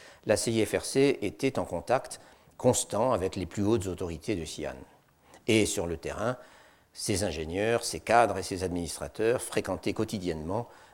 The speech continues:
euh, en tout cas pendant la durée des chantiers, fréquentaient quotidiennement les habitants du Shanxi,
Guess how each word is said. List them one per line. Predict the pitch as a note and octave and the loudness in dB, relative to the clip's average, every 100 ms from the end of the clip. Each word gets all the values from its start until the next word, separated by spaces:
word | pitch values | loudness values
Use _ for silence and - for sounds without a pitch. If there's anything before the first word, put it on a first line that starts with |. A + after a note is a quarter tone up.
| - | -14
euh, | E2+ E2 | -10 -10
en | D2+ | -10
tout | - | -8
cas | D#2+ | -8
pendant | D2 D2+ | -8 -8
la | D2 | -8
durée | D2 E2 | -6 -6
des | D2+ C#2+ | -6 -8
chantiers, | D#2+ - A#2+ C3 - | -12 -8 -2 -2 -2
fréquentaient | - G2 F#2 A2 | -6 -8 -4 -4
quotidiennement | G2+ E2 E2+ D#2 D2+ A2 | -4 -8 -6 -6 -4 -2
les | G#2 E2 | 0 0
habitants | F#2 E2+ F2 | -2 -4 -8
du | D2 | -8
Shanxi, | - - - A#2+ A#2 | -12 -12 -10 -6 -6